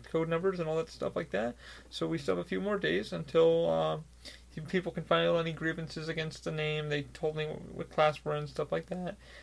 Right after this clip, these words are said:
So people can file a grievance saying, "Hey, I already own this name. He doesn't have a right to use it." So far,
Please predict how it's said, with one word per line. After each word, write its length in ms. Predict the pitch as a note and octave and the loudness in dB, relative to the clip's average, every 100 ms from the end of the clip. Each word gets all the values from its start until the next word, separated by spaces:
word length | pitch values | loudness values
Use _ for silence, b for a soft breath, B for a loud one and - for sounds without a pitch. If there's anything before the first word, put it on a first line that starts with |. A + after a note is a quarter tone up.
| B | B
So 400 | - D#3+ D3+ D3 B B B - | 4 6 6 2 B B B -4
people 220 | F3 E3 | -2 0
can 320 | E3+ D3+ C#3+ | 0 0 -2
file 400 | C#3 - D#3+ D#3+ | -6 4 6 8
a 60 | D3+ | 6
grievance 320 | D3 D3 C#3 | 4 2 0
saying, 160 | D#3 D#3+ | -2 0
"Hey, 180 | A3 | 2
I 120 | G3+ F3+ | 4 4
already 280 | F3 F3 | 2 2
own 180 | F3 E3+ | 2 0
this 200 | E3 E3 | -2 -4
name. 320 | D#3 D#3 D#3 | -4 -2 -2
He 100 | D#3 | 0
doesn't 180 | D#3 D3+ | 0 0
have 80 | D3+ | 0
a 40 | D#3 | 0
right 140 | D3+ | 0
to 60 | D3+ | 0
use 240 | C#3+ C#3+ | -2 -2
it." 120 | D3+ | -4
So 180 | - G3 | -2 0
far, 240 | G#3 G3+ | 2 2